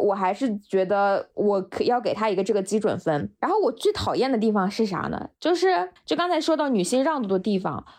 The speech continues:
就大家也说是高光都给了雷佳音，而且我真的很烦，就是为什么每次女性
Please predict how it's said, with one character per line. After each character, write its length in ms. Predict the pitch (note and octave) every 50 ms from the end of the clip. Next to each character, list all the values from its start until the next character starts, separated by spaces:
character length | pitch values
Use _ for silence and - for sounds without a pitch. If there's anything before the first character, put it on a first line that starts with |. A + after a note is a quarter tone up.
| _ _ _
就 100 | - A#3
大 180 | C#4 C4+ B3
家 100 | B3+ B3+
也 140 | B3+ A#3 F3
说 140 | - A3 G#3
是 100 | G#3+ A3+
高 220 | G3+ A#3 A3+ A#3+
光 180 | A#3+ B3+ B3 B3
都 80 | C4 C#4
给 120 | A#3 G#3+
了 100 | F3 F3+
雷 140 | F3+ E3 E3
佳 200 | F3+ G3+ F#3 F#3
音， 200 | F#3+ F#3+ G3+ G#3 - - - - - -
而 100 | - D#4
且 100 | E4 A#4 B4 G#4
我 80 | D4+
真 160 | C4+ C4+ C#4 D#4+
的 80 | G#4+ B4
很 320 | - - - D#4+ G#3 G3+ - - - - -
烦， 300 | - G3 E3 D3+ E3+ G3
就 140 | A#3 D4 E4+
是 100 | E4 F#4
为 160 | F#4+ A4 A4+
什 140 | G4 - B3+
么 100 | G#3+ G#3
每 220 | A3+ A#3 G3+ A#2
次 140 | - - C#4+
女 220 | D4 C#4+ B3+ F3+ -
性 180 | - - C#4+